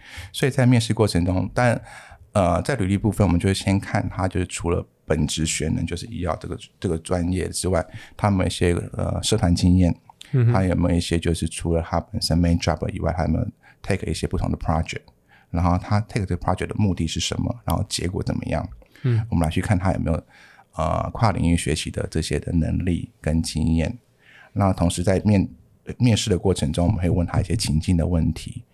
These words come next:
Speaker 2: 嗯哼。
Speaker 1: 了解他如何去面对挫折，如何去做一些团队合作，那如何去沟通他觉得很难沟通的议题，他用什么样的沟通策略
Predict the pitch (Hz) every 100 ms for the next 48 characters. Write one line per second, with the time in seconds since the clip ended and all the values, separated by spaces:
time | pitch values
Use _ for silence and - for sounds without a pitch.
0 | - 120 117 78 95 82 85 82 80 90
1 | 85 78 82 - 80 - 82 98 - -
2 | 85 82 80 - 82 80 - 82 80 80
3 | - - 87 90 - - 90 - - _
4 | - - - 117 98 85 82 82 - -
5 | 85 82 - 85 87 - 90 95 92 -
6 | 78 90 - 82 82 90 80 87 85 -
7 | - - _ _ - 90 80 - 80 -
8 | - - - - - 85